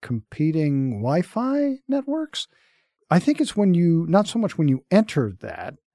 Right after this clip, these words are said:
but when you exit and then you start using your phone for whatever, G P S,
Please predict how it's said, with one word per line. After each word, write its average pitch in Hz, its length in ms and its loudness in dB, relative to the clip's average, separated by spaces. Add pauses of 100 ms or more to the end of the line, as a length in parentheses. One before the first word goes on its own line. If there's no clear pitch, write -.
(220)
but 160 100 0
when 147 200 6
you 143 340 2
exit 196 500 2 (1040)
and 147 160 6
then 156 160 6
you 147 100 6
start 156 320 2
using 147 340 4
your 127 140 2
phone 131 420 0
for 117 260 -8
whatever, 120 420 -4
G 120 200 -4
P 113 220 -4
S, - 420 -6